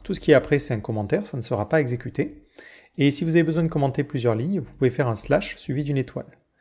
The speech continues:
Automatiquement, ça va commenter tout ce qui est après, jusqu'à rencontrer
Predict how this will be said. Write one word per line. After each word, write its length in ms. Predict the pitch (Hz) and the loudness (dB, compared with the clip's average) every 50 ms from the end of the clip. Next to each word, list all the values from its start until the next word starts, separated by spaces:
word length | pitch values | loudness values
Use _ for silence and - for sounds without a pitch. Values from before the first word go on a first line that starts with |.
| _ _ _ _ - | _ _ _ _ -6
Automatiquement, 580 | 147 123 - 131 131 123 - 127 113 131 160 208 | -4 0 2 2 2 2 0 -2 -2 -2 -2 -2
ça 140 | 208 - | 0 0
va 100 | 160 135 | 0 0
commenter 360 | 123 - 135 123 120 123 123 117 | 0 0 0 -2 0 0 0 -2
tout 200 | - - 226 208 | -2 -4 -8 -8
ce 80 | - | -8
qui 200 | - - - 180 | -10 -4 2 4
est 40 | 147 | 6
après, 400 | 131 120 - - 143 170 208 - - - | 6 4 2 0 0 0 -2 -4 -10 -10
jusqu'à 400 | 143 113 147 196 - - 190 170 | -6 -6 -6 -4 -2 0 2 2
rencontrer 640 | 160 151 135 - 147 127 123 - 143 156 214 - | 2 0 -4 -4 -4 -4 -4 -2 -2 -2 -2 -4